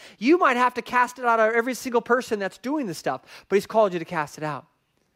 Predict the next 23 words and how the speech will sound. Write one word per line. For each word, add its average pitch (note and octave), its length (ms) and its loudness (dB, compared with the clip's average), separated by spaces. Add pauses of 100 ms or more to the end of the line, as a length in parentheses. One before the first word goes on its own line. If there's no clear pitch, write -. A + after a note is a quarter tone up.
(560)
Listen, G#3+ 240 -2
I, A3+ 200 2
I, A3+ 280 0
I G3 140 0
long A#3 580 2
for G3+ 200 -2
a F#3 60 -4
church F3 520 -2
to F#3 100 -8
talk F#3+ 320 0
more G#3 380 2
about E3+ 480 0 (460)
the F3 140 -4
healing C4+ 600 0
of D3 140 -2
a D3 80 -2
virus B2+ 680 -6 (720)
and E3 140 -6
the E3+ 80 -2
eradication G3+ 880 -2
of G#3+ 100 -8
a F3 80 0
virus D3 600 -4